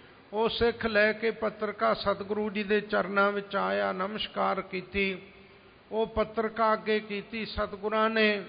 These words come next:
ਉਹ ਪੱਤਰਕਾ ਲੈ ਕੇ, ਖੋਲ ਕੇ ਜਦੋਂ ਆਪ ਪੜ੍ਹੀ ਨਾ, ਤਾਂ ਗੁਰ ਇਤਿਹਾਸ ਵਿੱਚ ਜ਼ਿਕਰ ਆਉਂਦਾ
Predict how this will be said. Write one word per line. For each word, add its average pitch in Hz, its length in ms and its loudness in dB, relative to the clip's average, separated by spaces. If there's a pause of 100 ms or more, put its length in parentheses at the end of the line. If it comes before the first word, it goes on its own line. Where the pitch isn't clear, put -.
(720)
ਉਹ 233 180 2
ਪੱਤਰਕਾ 226 680 2
ਲੈ 214 300 6
ਕੇ, 220 260 -2
ਖੋਲ 240 440 2
ਕੇ 180 420 0 (840)
ਜਦੋਂ 220 380 -2
ਆਪ 214 500 4
ਪੜ੍ਹੀ 240 460 0
ਨਾ, 190 360 2 (920)
ਤਾਂ 240 140 -2
ਗੁਰ 233 280 0
ਇਤਿਹਾਸ 233 640 4
ਵਿੱਚ 254 300 -2
ਜ਼ਿਕਰ 220 420 -2
ਆਉਂਦਾ 196 800 4